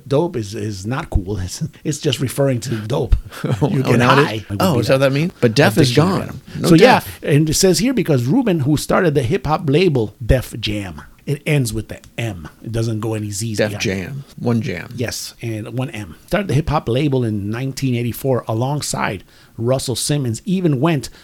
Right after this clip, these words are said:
Speaker 1: so far, Adam,
Speaker 2: Mm.
Speaker 1: as to hold a burial at the Los Angeles legendary Hollywood Forever Cemetery.
Speaker 2: Mm.
Speaker 1: This ceremony included, Adam,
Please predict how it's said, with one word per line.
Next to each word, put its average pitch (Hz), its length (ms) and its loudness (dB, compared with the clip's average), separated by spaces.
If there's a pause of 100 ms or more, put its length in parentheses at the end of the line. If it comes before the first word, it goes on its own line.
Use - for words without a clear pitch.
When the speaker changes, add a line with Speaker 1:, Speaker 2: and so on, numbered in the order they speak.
Speaker 1:
so - 400 2
far, 135 480 -2
Adam, 87 380 -6 (120)
Speaker 2:
Mm. 82 220 -6 (300)
Speaker 1:
as 123 240 -2
to 120 140 -2
hold 127 500 4
a 117 160 -2
burial 110 800 0 (140)
at 107 120 -8
the 113 80 -6
Los 120 260 -4
Angeles 135 380 -2 (260)
legendary 135 540 4
Hollywood 143 500 2
Forever 113 720 -4
Cemetery. - 720 -8
Speaker 2:
Mm. - 240 -10 (220)
Speaker 1:
This 135 160 0
ceremony 156 640 2
included, 151 640 4
Adam, 98 360 -6